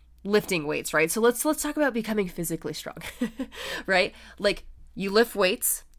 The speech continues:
for the hopeful future goal that you gain muscle, that you get stronger, that you look good, right? All of that good stuff. Well, we're always trying to chase that future thing, but really, like, you know, when you lift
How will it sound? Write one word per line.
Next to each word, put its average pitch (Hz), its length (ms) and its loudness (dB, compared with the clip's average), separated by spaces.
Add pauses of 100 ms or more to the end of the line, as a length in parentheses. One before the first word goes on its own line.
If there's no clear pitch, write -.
(180)
for 208 360 2
the 185 300 4
hopeful 285 640 2
future 214 400 -2
goal 185 260 0
that 180 140 -4
you 185 120 -4
gain 170 300 0
muscle, - 380 -6
that - 160 -8
you 170 120 -6
get 160 220 -4
stronger, 240 920 0 (240)
that 151 200 0
you 151 100 0
look 233 340 0 (140)
good, 226 580 2 (260)
right? 202 340 2
All 196 220 4
of 185 80 0
that 170 200 0
good 151 200 -4
stuff. - 420 -6 (680)
Well, 202 140 2
we're 220 160 2
always 262 440 4
trying 226 380 0
to 190 60 -4
chase 196 300 -4
that - 200 -2
future 180 300 -6
thing, 185 260 0
but 165 200 0
really, 190 320 -2
like, 156 280 0
you 196 80 -4
know, 170 120 0
when 175 240 -2
you 151 100 0
lift 151 540 -4